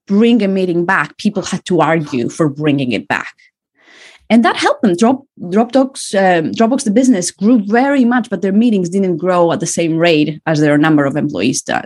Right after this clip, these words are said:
did. Uh, there is a lot of,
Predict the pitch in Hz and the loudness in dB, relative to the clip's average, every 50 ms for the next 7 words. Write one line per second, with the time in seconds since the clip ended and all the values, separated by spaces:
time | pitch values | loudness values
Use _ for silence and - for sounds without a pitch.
0 | - - - - - - - - - _ _ - - - - - - - - - | -8 -8 -6 -4 -4 -4 -6 -12 -18 _ _ -20 -20 -20 -20 -20 -20 -20 -20 -20
1 | - - - _ _ _ _ _ _ - 190 185 180 175 - - - 190 190 233 | -20 -20 -20 _ _ _ _ _ _ -2 0 0 0 0 -2 -4 -4 0 2 4
2 | 247 254 233 262 269 269 277 311 339 349 349 - - | 4 4 4 4 2 2 2 2 0 0 -2 -6 -12